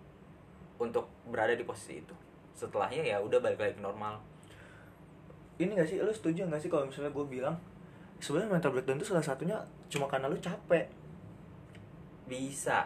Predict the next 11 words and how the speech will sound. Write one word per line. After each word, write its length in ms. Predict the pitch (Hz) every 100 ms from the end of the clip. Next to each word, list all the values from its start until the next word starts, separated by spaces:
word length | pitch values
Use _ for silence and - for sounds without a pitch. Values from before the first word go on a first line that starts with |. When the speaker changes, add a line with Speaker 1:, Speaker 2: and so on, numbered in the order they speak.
| -
Speaker 1:
cap-, 220 | 104 101
iya, 320 | 123 104 87
bisa 220 | 92 104 143
Speaker 2:
Ya 120 | 160
Speaker 1:
sih. 180 | 202 151 -
Speaker 2:
kan? 120 | - 117
Speaker 1:
Lu 100 | 117
capek, 460 | 101 98 143 165
terus 160 | 170 139
lu 100 | 120 - -
ba-, 160 | 107